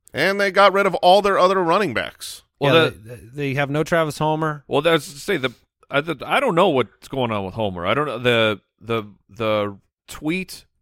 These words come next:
Speaker 2: from, oh, I think it was from, uh, from Field had put that out, and then he deleted that tweet.
Speaker 3: Ooh.
Speaker 2: So, like, I, I, I think there might have been some cross communications about that they, uh, they did cut Tony Jones.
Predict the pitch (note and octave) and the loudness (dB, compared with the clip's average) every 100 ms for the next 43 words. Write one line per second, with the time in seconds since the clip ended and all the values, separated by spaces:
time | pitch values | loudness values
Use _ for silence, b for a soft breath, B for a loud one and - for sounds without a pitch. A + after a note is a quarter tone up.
0 | _ _ - - C3+ B2+ B2 A#2+ - A2 | _ _ -18 -6 -2 0 -2 -4 -8 -10
1 | G#2+ - A#2 D3+ C3 - - - A#2+ G#2+ | -8 -10 -6 -6 -6 -10 -12 -8 -6 -4
2 | G#2 F#2+ F#2+ - G2 - C3+ D3 D3+ C#3+ | -4 -2 -4 -8 -16 -4 -2 0 -2 -8
3 | A#2+ C3+ - A2 A2 G#2+ - _ - A#2 | -8 -8 -6 -2 0 0 -4 _ -8 -6
4 | A#2+ B2 A2+ C#3 E3+ G#2 E2 - - F2+ | -6 -6 -2 -2 -2 -4 -8 -10 -12 -12
5 | D#2 _ _ A#2 C3 D3 C#3 C3 C#3 B2+ | -12 _ _ -10 -6 -4 -2 2 6 6
6 | B2+ C3 F2 - _ _ B2+ B2 C3+ - | 4 2 0 -12 _ _ 2 4 2 0
7 | - _ - A#2+ D#3+ D3 C3+ C3 A#2+ A#2 | -20 _ -10 -6 -4 -4 0 0 -2 -6
8 | A2 G2+ - G2+ B2 A#2 - A2+ G#2+ A#2 | -8 -12 -16 -6 0 0 -2 -10 -6 -4
9 | G#2+ - G2+ G2 G2 F#2 G2+ F#2 - G2 | -4 -6 -12 -6 -4 -4 -6 -6 -6 -6
10 | F#2+ F#2+ E2 - - F#2+ F2+ E2+ D#2 F#2 | -6 -8 -12 -16 -10 -6 -4 -6 -8 -8
11 | G#2+ C#3 E3+ - D3 - C3 A#2 F#2+ G2 | -4 -2 -4 -2 -4 -2 -6 -6 -6 -8
12 | D2 A#1+ - | -8 -18 -20